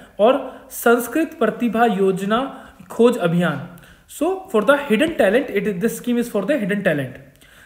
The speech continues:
Next is National Cultural Workplace, N C W P. It is fully equipped cultural portal which will serve as common interaction workplace for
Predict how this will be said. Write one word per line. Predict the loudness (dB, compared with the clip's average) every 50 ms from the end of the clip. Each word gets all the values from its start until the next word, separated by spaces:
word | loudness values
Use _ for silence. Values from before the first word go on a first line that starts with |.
| -14 _
Next | 0 2 4 4 4 2 0
is | -2 -2 -2
National | -2 0 0 0 0 0 0 2 2 2 4
Cultural | 2 0 0 2 2 4 4 4 4
Workplace, | 4 2 2 2 -2 -2 -2 0 0 0 -2 -4
N | -4 -4 -4
C | -2 -2 -2 0
W | 2 0 2 0 0
P. | 0 0 -2 -4 -2
It | -4
is | -4 -6 -6
fully | -6 -2 0 2 2 2 0 -2
equipped | -4 -4 -4 -4 -4 -4 -8 -14 -20 -20 -20 -20 _ _ 2
cultural | 2 2 4 4 2 0 0 0
portal | 0 0 0 0 2 0 0 0
which | -2 -4 -4 -4
will | -4 -4
serve | -4 -2 -2 -2 -2 0 0
as | 0 0 0 -2 -4 -6
common | -4 -2 0 2 0 0
interaction | 0 -2 -2 -2 -2 -4 -6 -6 -2 0
workplace | 2 2 0 0 -4 -10 -16 -20 -20 -20 _ -4 -2 0 0 0
for | -2 -4